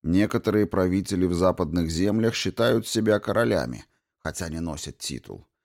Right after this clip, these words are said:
Кое-кто происходит из родов знатных вождей, но другие всего лишь прехан, как мы их называем, вороны, главари, почти не отличающиеся от разбойников. Если они узнают, как сильно постарел мой дед или что отец стал королем,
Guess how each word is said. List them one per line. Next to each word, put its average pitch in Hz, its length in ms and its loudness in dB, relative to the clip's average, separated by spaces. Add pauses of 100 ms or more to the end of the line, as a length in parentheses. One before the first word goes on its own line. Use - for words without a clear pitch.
(400)
Кое-кто 135 460 6
происходит 117 680 2
из 104 140 2
родов 101 440 2
знатных 95 520 0
вождей, 98 640 0
но 82 160 -2
другие 104 500 2
всего 110 380 2
лишь 107 260 2
прехан, 104 680 2
как - 260 -8
мы 78 140 0
их 73 140 -6
называем, 80 640 0
вороны, 85 560 4 (200)
главари, 95 680 4 (420)
почти 117 420 0
не 123 120 4
отличающиеся 95 1120 2
от 78 100 -4
разбойников. 73 880 -6 (480)
Если 95 380 0
они 95 240 4
узнают, 101 560 2
как 98 240 -2
сильно 104 400 0
постарел 95 520 2
мой 85 220 2
дед 92 520 0
или 67 200 -6
что 90 240 -2
отец 98 420 0
стал 92 300 0
королем, 87 640 2